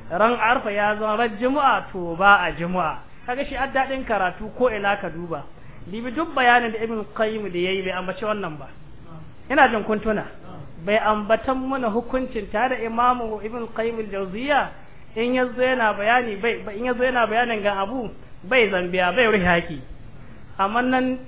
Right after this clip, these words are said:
wannan wurin, gurbin ya kucce mai. Shi ambata muna cewa jim-, ba a Juma'a, azhar akai. Falalai yini ba falalar sallar Juma'a ba, ba Juma'a ba yini aka magana. Ranar Arfa haka manzo sallallahu alaihi wasallam an yayi, ko azhar yayi.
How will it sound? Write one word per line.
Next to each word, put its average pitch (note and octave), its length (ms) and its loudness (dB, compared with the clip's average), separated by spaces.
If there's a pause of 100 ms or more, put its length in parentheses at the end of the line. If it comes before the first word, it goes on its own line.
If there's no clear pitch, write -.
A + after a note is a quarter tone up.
wannan A3+ 380 0 (400)
wurin, G#3+ 440 0
gurbin A3+ 360 2
ya G3+ 140 10
kucce G3+ 440 10
mai. D3+ 200 -2 (380)
Shi - 120 -4
ambata A3 680 4
muna A3+ 240 0 (140)
cewa G3 500 2 (240)
jim-, A#3+ 300 -2 (180)
ba G3 280 6
a G3 180 2
Juma'a, G#3+ 460 4
azhar F#3 360 8
akai. E3+ 380 -2 (480)
Falalai B3 420 4
yini B3 320 -2
ba F#3 180 4
falalar G#3+ 380 2
sallar G#3 300 0
Juma'a E3+ 340 -2
ba, D3 80 -4
ba F3 240 2
Juma'a G3+ 400 2
ba F3 80 0
yini A3+ 160 4
aka F3 300 -2
magana. D3 340 -6 (580)
Ranar C4+ 340 4
Arfa C4 260 6
haka A#3+ 200 2
manzo G3 260 0
sallallahu F#3+ 320 4
alaihi - 40 8
wasallam E3+ 240 2
an D#3+ 80 -2
yayi, E3+ 220 2
ko A#3+ 120 6
azhar F3+ 460 8
yayi. B2+ 340 -6